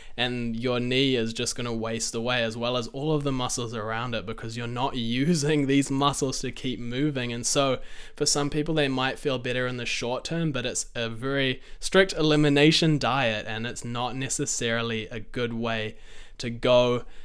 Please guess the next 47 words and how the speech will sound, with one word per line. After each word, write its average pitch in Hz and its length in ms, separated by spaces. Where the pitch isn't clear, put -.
over 127 260
the 123 120
long 113 340
term. 123 340
And 117 120
I'm 123 140
gonna 131 220
cover 156 380
this 151 180
more 123 540
in 123 120
the 117 80
future 131 440
in 120 160
a 120 60
video 117 320
and 117 120
a 113 40
podcast 113 640
about 113 380
gut 117 240
health, 107 340
because - 500
gut 143 200
health 151 280
relates 127 560
directly 123 480
to 135 140
this 123 180
topic, 147 460
but 113 120
it's 117 160
also 123 380
such - 300
a 151 80
big 151 200
topic 143 360
by 127 180
itself 120 400
that 120 160
it's 113 180
kind 120 220
of 117 100
too 151 220
much 135 320
to 139 100
fit - 400